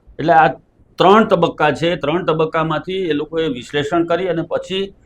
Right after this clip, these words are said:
ઉમેદવારની પસંદગી કરવી પડશે. મહારાષ્ટ્રની અંદર પણ સેમ પોઝિશન છે. મહારાષ્ટ્રનો મતદાર છે એ જાણે છે કે, કે મારે કયા તબક્કે, કયા લેવલે કોને મત આપવો છે. રાજસ્થાનની અંદર પણ દ-, આપ જોઈ શકો છો,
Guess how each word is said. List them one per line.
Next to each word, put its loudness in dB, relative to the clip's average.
ઉમેદવારની 4
પસંદગી -2
કરવી -6
પડશે. -8
મહારાષ્ટ્રની 2
અંદર 2
પણ -4
સેમ -2
પોઝિશન -4
છે. -18
મહારાષ્ટ્રનો -4
મતદાર 0
છે -2
એ 0
જાણે 4
છે -4
કે, -6
કે -6
મારે 2
કયા 2
તબક્કે, -2
કયા 0
લેવલે 0
કોને 2
મત 2
આપવો -6
છે. -8
રાજસ્થાનની 0
અંદર -2
પણ -4
દ-, 0
આપ 0
જોઈ 4
શકો 0
છો, -14